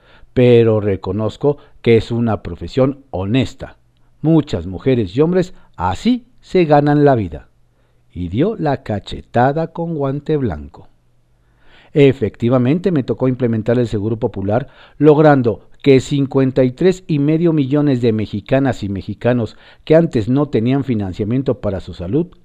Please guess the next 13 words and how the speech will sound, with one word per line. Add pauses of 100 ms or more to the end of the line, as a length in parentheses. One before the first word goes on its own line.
la
tuvieran. (480)
Y
nunca
faltaron
los
medicamentos
oncológicos (220)
para
niñas
y
niños. (500)
Hoy